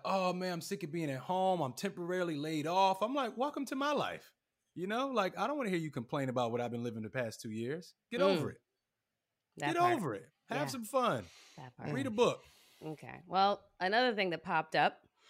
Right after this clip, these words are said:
Speaker 2: <clears throat> Drake finally showed off his, um, his son, his progeny. Uh,
Speaker 1: Aw.
Speaker 2: he shows off his son Adonis and his baby mama, um, which was
Speaker 1: Mm-hmm.
Speaker 2: followed by a bunch of other photos.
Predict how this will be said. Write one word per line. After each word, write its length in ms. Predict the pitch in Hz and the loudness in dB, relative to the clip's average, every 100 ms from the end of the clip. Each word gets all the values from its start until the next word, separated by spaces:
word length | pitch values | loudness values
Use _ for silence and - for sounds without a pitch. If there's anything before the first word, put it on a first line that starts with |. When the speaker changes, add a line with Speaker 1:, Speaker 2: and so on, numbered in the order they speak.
| _ _ | _ _
Speaker 2:
<clears throat> 680 | 254 - 320 190 127 - - | 0 6 6 6 2 -10 -4
Drake 300 | 165 220 - | 2 2 2
finally 400 | 180 170 170 175 | 2 4 4 2
showed 320 | - 190 185 | 2 4 6
off 220 | 196 196 185 | 4 4 0
his, 360 | 202 202 196 | -2 -2 0
um, 440 | 202 190 190 190 - | 0 0 0 -2 -2
his 220 | 196 - | -6 -2
son, 300 | 208 262 131 | 0 0 0
his 140 | 151 | -6
progeny. 680 | - - 240 269 214 131 - - - - - 214 | -4 6 8 8 4 0 -4 -16 -20 -20 -12 2
Uh, 40 | 170 165 160 156 170 | 6 8 8 6 4
Speaker 1:
Aw. 100 | 127 | -2
Speaker 2:
he 100 | 185 | -2
shows 300 | - 196 214 | 2 4 4
off 120 | 233 | 2
his 120 | 247 | 0
son 160 | 247 240 | 2 2
Adonis 460 | 202 165 156 180 | 4 6 6 2
and 160 | - 170 | 2 2
his 100 | 170 | 2
baby 300 | 165 165 170 | 4 4 4
mama, 480 | 165 139 147 175 214 _ _ _ - | 4 4 4 0 -2 _ _ _ 0
um, 280 | 160 151 156 | 4 4 2
which 160 | - | 0
was 100 | 165 | -2
Speaker 1:
Mm-hmm. 60 | 117 | 0
Speaker 2:
followed 280 | 165 156 160 | 2 2 2
by 140 | 156 147 | 2 0
a 100 | - | 0
bunch 300 | 160 170 202 | 0 0 -2
of 100 | 185 | -4
other 220 | 156 160 | -4 -4
photos. 600 | 165 - 139 185 185 202 | -2 -4 -2 -2 -4 -4